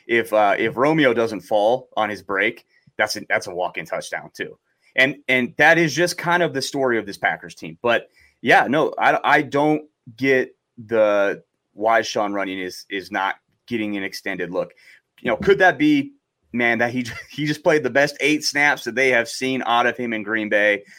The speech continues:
and they don't trust him out there? Sure. But going back to Billy Turner playing, like, left tackle on the N F C, like, this team has really not done a good job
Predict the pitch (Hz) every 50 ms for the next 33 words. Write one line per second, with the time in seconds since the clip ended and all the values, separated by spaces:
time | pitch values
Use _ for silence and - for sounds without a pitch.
0 | - _ _ - 101 104 104 113 113 85 - - 120 110 - - - 98 98 98
1 | 95 95 - 107 98 95 95 - _ _ _ _ _ _ _ _ _ _ _ _
2 | _ _ _ _ _ - - - - - 110 90 69 - - _ _ _ _ _
3 | _ _ _ _ _ _ _ _ - 110 120 127 120 113 113 - - - _ _
4 | _ _ - - 151 156 208 247 240 175 127 131 156 185 220 220 - - - 147
5 | 147 143 135 131 127 123 120 113 113 117 - _ _ _ _ _ 120 139 175 190
6 | 165 - 175 185 196 196 151 120 151 - 139 135 143 135 131 139 135 135 - 113
7 | 143 151 - - 139 147 156 151 - 98 92 92 95 104 117 123 120 - 123 -
8 | - 120 113 110 110 123 147 175 170 - - - - 220 226 240 208 143 131 131
9 | 143 - - _ _ _ _ _ _ _ _ _ _ _ - 143 147 135 117 104
10 | 107 127 160 180 233 220 160 123 - 196 233 226 165 156 170 202 185 160 147 170
11 | 156 135 131 156 165 175 156 143 131 120 117 -